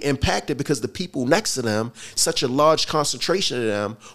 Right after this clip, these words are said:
would not be able to vote even if they wanted to have the right to vote. So two thousand sixteen, that changed. Flipping that on that, that its head, it was, like, one of, a beautiful moment for me because it was forty thousand people impacted by that legislation my first year in office.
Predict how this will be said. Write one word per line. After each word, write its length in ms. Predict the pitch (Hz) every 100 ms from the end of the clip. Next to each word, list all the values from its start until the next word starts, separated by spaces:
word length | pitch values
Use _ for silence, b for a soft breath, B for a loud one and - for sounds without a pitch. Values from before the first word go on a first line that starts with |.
| -
would 180 | 127 160
not 220 | 151 139
be 140 | 117 143
able 180 | 131 123
to 160 | -
vote 340 | 95 139 123 -
even 220 | 135 139
if 120 | 127 -
they 120 | 110
wanted 360 | 101 131 107
to 60 | 110
have 220 | 101 92
the 80 | 98
right 200 | 90 85
to 80 | 87
vote. 140 | 95
So 120 | 95 127
two 180 | -
thousand 320 | - 147 127 120
sixteen, 460 | - - 135 117
that 160 | 107 95
changed. 420 | 110 92 87 -
Flipping 560 | - - - 190 208 165
that 160 | 165
on 160 | 151 151
that, 380 | 147 127 107 127
that 320 | 131 - -
its 260 | 123 127
head, 340 | - 131 120 107
it 160 | 85
was, 200 | 101 -
like, 160 | 113 104
one 160 | 123 110
of, 80 | 90
a 60 |
beautiful 400 | 95 113 123 -
moment 340 | 110 110 104 98
for 120 | 101
me 80 | 104
because 260 | 92 120
it 60 | 113
was 120 | 107
forty 380 | - 160 160 156
thousand 520 | 151 127 127 123 123 -
people 480 | 120 - 92 92 B B 110
impacted 500 | 104 117 104 107 95
by 160 | 101
that 140 | 98 80
legislation 600 | 98 95 - 98 - 95
my 120 | 92
first 340 | - 95 -
year 140 | 95 90
in 80 |
office. 420 | 87 87 76 76